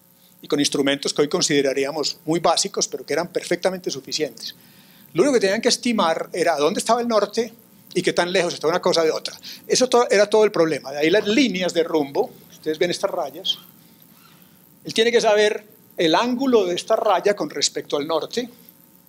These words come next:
de qué tanto hacia oriente tiende, y después calcular la distancia longitudinal. Eso lo hacían caminando o a veces simplemente mirando.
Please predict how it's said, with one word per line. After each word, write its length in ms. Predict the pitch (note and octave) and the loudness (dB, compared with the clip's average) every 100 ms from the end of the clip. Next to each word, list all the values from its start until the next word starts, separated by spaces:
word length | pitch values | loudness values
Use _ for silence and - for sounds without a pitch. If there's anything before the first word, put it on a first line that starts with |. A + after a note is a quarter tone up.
| - | -12
de 80 | - | -4
qué 120 | D3+ | -2
tanto 460 | - G3 F3 - G3+ | 0 0 -2 -4 -4
hacia 200 | - D3 | -2 -6
oriente 400 | D3 D#3+ D#3+ F3+ | -6 -10 -10 -12
tiende, 520 | - D#3 C#3 A#3+ - - _ _ _ - - - - _ _ _ _ _ | -6 -4 0 -2 -2 -18 _ _ _ -20 -20 -20 -20 _ _ _ _ _
y 80 | F#3+ | -2
después 300 | G3+ G3 F#3 | -2 2 0
calcular 420 | G#3 E3+ D#3 D#3 | 0 -2 0 0
la 100 | E3 | 0
distancia 460 | F3 - D3+ C#3+ E3+ | -2 -2 -4 -2 -4
longitudinal. 720 | D#3+ C3+ C3+ C#3 C#3 C#3+ C3 - - _ _ _ _ _ _ | -4 -12 -6 -2 -2 -4 -8 -16 -20 _ _ _ _ _ _
Eso 140 | - F3 | -4 0
lo 80 | |
hacían 200 | D3+ D#3+ | 0 0
caminando 680 | D#3 G3+ G3 G#3 G#3+ G#3 B3+ - _ _ | 0 0 0 0 0 -2 -8 -10 _ _
o 60 | F3+ | 0
a 40 | |
veces 160 | F3 A#3 | 2 2
simplemente 380 | F#3+ F#3+ F#3 G3 | -2 -2 -2 -2
mirando. 420 | C#3+ C3+ - | -2 -4 -6